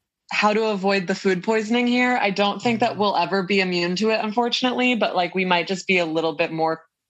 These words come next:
Speaker 1: clocked in next year.
Speaker 2: Yeah.
Speaker 1: Um, 'cause literally, when I s-, <laughs> when I tell you, literally everyone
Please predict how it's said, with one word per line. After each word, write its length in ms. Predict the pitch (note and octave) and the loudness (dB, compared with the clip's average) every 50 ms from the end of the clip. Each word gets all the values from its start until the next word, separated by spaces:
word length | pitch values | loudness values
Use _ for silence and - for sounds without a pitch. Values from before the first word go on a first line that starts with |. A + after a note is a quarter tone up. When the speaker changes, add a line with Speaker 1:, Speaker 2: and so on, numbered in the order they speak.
| _ _ _ _ _ _ _ _ _ _ | _ _ _ _ _ _ _ _ _ _
Speaker 1:
clocked 420 | - - G3 D#3+ E3+ - - - | -2 0 0 0 0 -4 -2 -2
in 220 | E3+ E3 E3+ F3+ F3+ | -2 0 0 0 0
next 340 | F#3 F#3+ - - - - | 0 0 -2 -6 -4 0
year. 400 | G#3 G3+ G#3 G#3 G#3+ A3 A#3 A#3 - - - C3+ | 0 2 2 2 0 0 -2 -6 -8 -12 -10 -6
Speaker 2:
Yeah. 400 | C3+ C3+ C3 B2+ B2 A#2+ A#2 - | -4 -2 -2 -2 -2 -4 -2 0
Speaker 1:
Um, 340 | G3 G3 F#3 F3+ F3 F3 | 2 2 2 2 0 -2
'cause 220 | F3+ - G#3+ F#3 - - | -2 -2 -2 -2 -4 -2
literally, 840 | - G3+ G#3 A#3+ C4 B3 - D4 D#4 D#4+ E4 E4 E4+ E4+ E4+ E4+ E4+ D#4+ | -2 0 2 2 0 0 -2 -2 0 0 0 0 0 0 0 0 0 0
when 160 | A#3 G3 F#3+ | 0 0 0
I 60 | G3 | 0
s-, 180 | A3 - - - | -2 -4 -6 -4
<laughs> 0 | |
when 280 | A3 F3 F#3+ - G#3+ - | -4 -2 -2 0 0 -2
I 20 | |
tell 180 | A#3 - A#3+ A#3 | 0 0 0 0
you, 380 | A#3+ A#3+ A#3 A#3 A#3+ A#3+ A#3+ - - - - - - - _ _ _ - | 0 0 0 0 -2 -2 -6 -10 -16 -20 -20 -20 -20 -20 _ _ _ -4
literally 1080 | G3+ G3+ G3+ G3+ G3+ G#3 G#3+ G#3+ G#3+ G3+ F#3+ F3+ E3+ E3 D#3+ D3+ C#3+ C#3 C#3 D3+ E3 _ _ _ _ _ _ _ _ _ _ _ _ _ _ _ _ - | -2 0 0 0 2 2 2 2 2 0 0 0 0 -2 -2 -2 -2 -2 -4 -6 -8 _ _ _ _ _ _ _ _ _ _ _ _ _ _ _ _ 0
everyone 800 | G3 G3+ E3+ F#3 G3+ G3 F#3 G3 G3+ G#3+ A3+ A#3+ C4 C#4 D4 | 0 2 2 2 0 2 2 2 0 0 0 0 -2 -2 -4